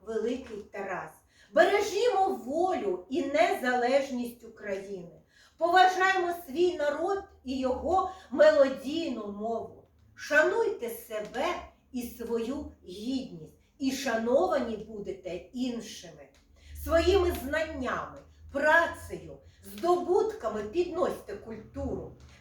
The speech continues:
Своїми досягненнями славте її, будьте гідними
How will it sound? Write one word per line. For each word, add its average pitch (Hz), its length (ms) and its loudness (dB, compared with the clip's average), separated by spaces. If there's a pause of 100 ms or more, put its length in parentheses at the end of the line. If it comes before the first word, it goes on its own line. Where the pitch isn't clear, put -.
Своїми 370 380 4
досягненнями 226 1200 -2 (300)
славте 381 640 2
її, 226 560 -8 (260)
будьте 240 520 2
гідними 240 880 -2